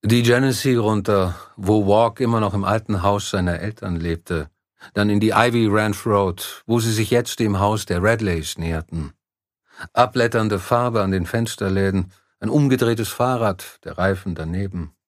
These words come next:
In Cape Haven war alles, was nicht perfekt war, gleich schrecklich. Walk löste sich von den Kindern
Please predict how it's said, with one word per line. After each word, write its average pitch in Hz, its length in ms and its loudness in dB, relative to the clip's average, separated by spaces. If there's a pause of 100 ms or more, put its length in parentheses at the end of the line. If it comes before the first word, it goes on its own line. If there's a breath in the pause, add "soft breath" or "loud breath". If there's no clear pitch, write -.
(1000)
In 110 160 0
Cape 120 340 0
Haven 120 460 0
war 110 180 0
alles, 123 340 -2
was 107 140 -2
nicht 131 220 -4
perfekt 113 440 -2
war, 117 280 -2
gleich 110 420 -6
schrecklich. - 760 -12 (1700 soft breath)
Walk 104 380 4
löste 117 400 2
sich 101 200 0
von 104 200 0
den 95 160 2
Kindern 110 420 2